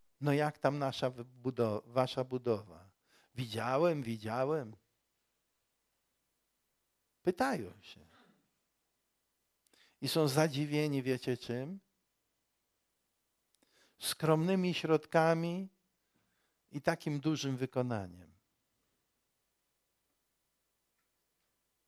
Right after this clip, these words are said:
Czy jesteśmy ludźmi, którzy stoją za tym, wspierają to w modlitwach, w walce przed Panem,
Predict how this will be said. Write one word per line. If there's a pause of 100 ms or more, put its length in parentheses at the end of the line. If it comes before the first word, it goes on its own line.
(880)
Czy
jesteśmy
ludźmi, (800)
którzy
stoją
za
tym, (480)
wspierają
to
w
modlitwach, (840)
w
walce
przed
Panem,